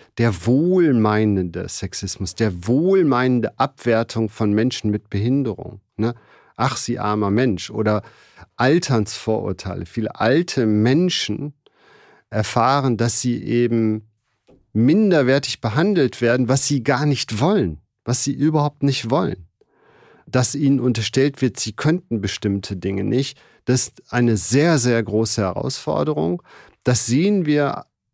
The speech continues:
und deswegen ist es auch gut, immer genau hinzugucken und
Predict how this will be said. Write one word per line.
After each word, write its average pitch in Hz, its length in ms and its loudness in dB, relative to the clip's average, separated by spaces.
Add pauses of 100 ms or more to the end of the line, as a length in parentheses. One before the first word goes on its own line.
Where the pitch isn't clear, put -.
(140)
und 113 80 0
deswegen 143 340 2
ist 135 100 -2
es - 60 0
auch 151 140 -2
gut, 160 260 -2
immer 151 260 2
genau 135 340 4
hinzugucken 147 760 -2
und 123 360 -2